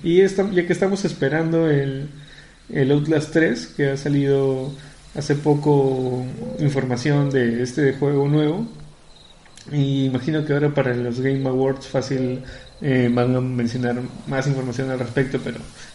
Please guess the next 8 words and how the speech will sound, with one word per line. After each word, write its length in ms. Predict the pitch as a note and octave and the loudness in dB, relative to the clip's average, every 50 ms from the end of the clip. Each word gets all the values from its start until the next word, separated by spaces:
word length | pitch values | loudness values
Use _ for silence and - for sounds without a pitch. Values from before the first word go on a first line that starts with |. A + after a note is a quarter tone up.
| - - | -6 0
de 80 | D3 C3 | 0 0
hecho 240 | - - C3 C3 | 2 2 2 2
esta 240 | C3 C3+ C3+ C#3+ C#3 | 2 2 0 0 0
saga 300 | C3 C#3+ C#3 C#3 C3+ C#3 | 0 2 2 2 2 2
Outlast 500 | - D3+ C#3+ C#3+ C#3 C#3+ D3 D3 C#3+ D3 D3 | 2 4 4 4 4 4 2 2 2 2 2
ya 160 | C#3+ C#3+ D3 | 2 2 4
es 380 | D3+ D#3 D3+ D3+ D3 - - | 2 2 2 0 -2 -4 -2
bastante... 840 | C#3+ C3+ C3 - - C#3 C#3+ C#3+ D3 D3 D3 C#3+ C#3 C3+ C3 C3+ C#3+ | -2 -2 -2 0 -2 -2 -2 0 0 2 2 4 2 2 0 -2 -6